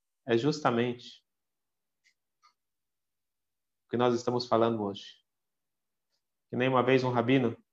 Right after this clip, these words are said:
que foi colocado na parede por um, por um ator de Hollywood.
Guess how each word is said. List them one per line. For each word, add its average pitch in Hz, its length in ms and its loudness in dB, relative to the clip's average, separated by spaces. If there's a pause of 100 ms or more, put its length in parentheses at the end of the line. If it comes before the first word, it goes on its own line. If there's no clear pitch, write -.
(160)
que 117 80 -10
foi 113 520 2 (760)
colocado 127 420 8
na 127 140 6
parede 135 640 6 (800)
por 120 80 0
um, 113 260 0
por 117 160 0
um 113 80 4
ator 127 360 4
de 123 80 0
Hollywood. 123 600 2